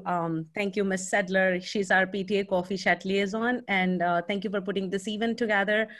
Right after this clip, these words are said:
And a big, big thank you to all our teachers, Miss Machadi, Miss Fortino, Miss Columbus, Miss Richmond, Miss Hurwitz, Miss Capriglione,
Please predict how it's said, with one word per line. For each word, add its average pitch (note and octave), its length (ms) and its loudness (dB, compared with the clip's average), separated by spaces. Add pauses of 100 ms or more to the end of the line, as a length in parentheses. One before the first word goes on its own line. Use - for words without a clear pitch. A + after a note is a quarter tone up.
(300)
And G3+ 340 2
a G3 80 0
big, F#3+ 340 0
big A3 240 0
thank G3 240 2
you G3+ 120 2
to G3+ 100 0
all F#3 160 4
our F3 120 6
teachers, B3 540 0
Miss G3+ 200 -2
Machadi, G3+ 460 2
Miss G3 220 -4
Fortino, G#3 640 0
Miss F#3 180 -2
Columbus, G3 760 2
Miss F3 180 -4
Richmond, F#3+ 580 0
Miss F3+ 220 -4
Hurwitz, G3 540 0
Miss F3+ 160 -4
Capriglione, G#3+ 640 0